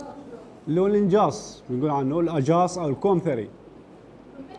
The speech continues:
كومثري، سوري. ستروبريز، فراولة. تشيريز، كرز. باينابل،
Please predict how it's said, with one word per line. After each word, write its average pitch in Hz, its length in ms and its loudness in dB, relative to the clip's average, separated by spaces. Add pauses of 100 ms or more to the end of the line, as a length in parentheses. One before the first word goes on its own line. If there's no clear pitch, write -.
كومثري، 170 520 4
سوري. 120 260 -4 (1600)
ستروبريز، 240 800 10 (1500)
فراولة. 160 360 2
تشيريز، 214 640 8 (1300)
كرز. 151 460 2 (2250)
باينابل، 208 680 4